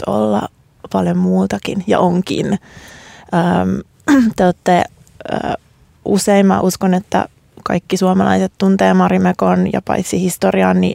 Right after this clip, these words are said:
liittää sen jonkinlaisiin arvoihin. Ö, Marimekko on puhunut tästä marihengestä,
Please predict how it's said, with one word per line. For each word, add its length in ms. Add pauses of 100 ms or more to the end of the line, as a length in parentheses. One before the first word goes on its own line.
liittää 480
sen 300 (180)
jonkinlaisiin 1600 (140)
arvoihin. 720 (540)
Ö, 40 (600)
Marimekko 560
on 200 (160)
puhunut 380
tästä 260
marihengestä, 1080